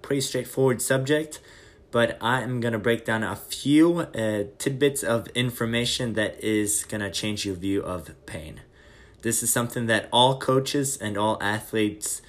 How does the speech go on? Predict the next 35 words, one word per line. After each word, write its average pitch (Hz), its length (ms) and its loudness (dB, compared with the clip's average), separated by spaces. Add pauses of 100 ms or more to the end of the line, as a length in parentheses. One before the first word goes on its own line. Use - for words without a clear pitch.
(160)
should 127 260 -2
know 120 220 0
and 107 320 -2
be 95 140 -2
aware 80 280 -8
of. 69 160 -16 (1700)
Most 139 240 2
people 156 240 2
think 135 280 -2
that 107 200 0
injury 131 540 0 (300)
equals 117 360 -4
pain, 131 520 -4
and 107 180 -4
that 117 160 2
is 107 140 -4
not 113 180 0
always 110 340 0
the 101 100 -2
case. 117 520 -4 (600)
In 120 80 0
a 120 80 2
very 131 260 4
interesting 131 540 -2
study 120 320 0
performed 113 580 -6
on 101 360 -4 (300)
elite 113 580 0 (140)
tennis 135 300 -2
players, - 640 -2 (240)
uh, 95 200 -4
thirty-three 135 600 2
of 143 160 4
'em, 160 240 2 (680)
uh, 107 180 0